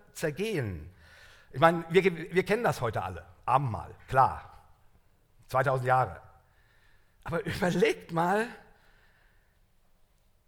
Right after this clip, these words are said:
ein Ritual zur Erinnerung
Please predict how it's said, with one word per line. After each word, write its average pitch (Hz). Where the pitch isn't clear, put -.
ein 151
Ritual 147
zur 160
Erinnerung 214